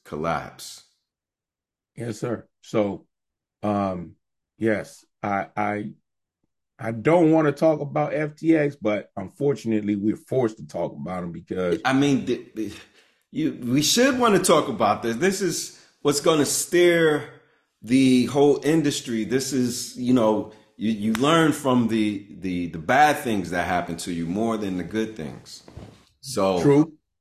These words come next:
Speaker 1: um, this is a very, very bad thing that has happened to the industry.
Speaker 2: It's terrible.
Speaker 1: And we need to, just like you always say, Steve, we need to self-regulate. We need to check ourselves before we wreck ourselves.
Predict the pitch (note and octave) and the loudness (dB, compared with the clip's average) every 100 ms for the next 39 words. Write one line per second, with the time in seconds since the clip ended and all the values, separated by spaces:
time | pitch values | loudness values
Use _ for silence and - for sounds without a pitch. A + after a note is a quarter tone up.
0 | _ _ F2+ F#2 F#2 F2+ E2+ G2+ - A2 | _ _ 2 4 4 2 -4 -8 -8 -6
1 | - G#2+ G2+ A#2 A2+ A2+ F2 - A2 G2 | -4 -2 0 2 2 2 -2 -2 0 0
2 | F#2+ E2 F2+ F2 - C3+ A#2 D2 C2 _ | -2 -2 0 -2 -4 -4 -4 -4 -12 _
3 | _ _ - D#2+ D#2 E2 E2+ E2 F#2+ F2 | _ _ -6 -6 -6 -8 -6 0 0 0
4 | F2 D#2+ E2+ D#2+ F#2+ A#2 F#2 E2 - D#2+ | -2 -10 -10 -10 -4 -4 -4 -8 -10 -10
5 | D2+ D2+ - _ _ _ _ - - A#2 | -8 -10 -14 _ _ _ _ -16 -4 0
6 | A#2+ E2+ F2 G#2+ A2 G#2+ - G2 F#2 F2 | 0 -2 -4 -2 -2 -4 -4 -2 -2 -4
7 | E2 - _ E2 F#2+ F#2 A2 G2 A#2 G#2+ | -6 -14 _ -14 -10 -6 -4 -4 -2 0
8 | G2 G2+ F#2+ A2+ G#2 - G2 F2+ G2+ G#2+ | 0 -2 -2 -2 -2 -4 -6 -6 -4 -4
9 | G#2 E2 G#2 F#2 F2+ G2 F#2 F#2 F#2+ G2+ | -4 -8 -2 -2 -2 -6 -6 -4 -4 -4
10 | F#2+ G2 G2 D2 - F#2+ F2+ D#2+ - - | -6 -6 -6 -8 -6 -4 -2 -4 -6 -6
11 | G#2 E2+ E2 - E2 - F2 D#2 D#2+ F#2 | -4 -4 -6 -12 -16 -10 -8 -6 -6 -4
12 | G2+ - D2 - E2 D2 D2 - - | -6 -4 -6 -6 -8 -8 -10 -14 -20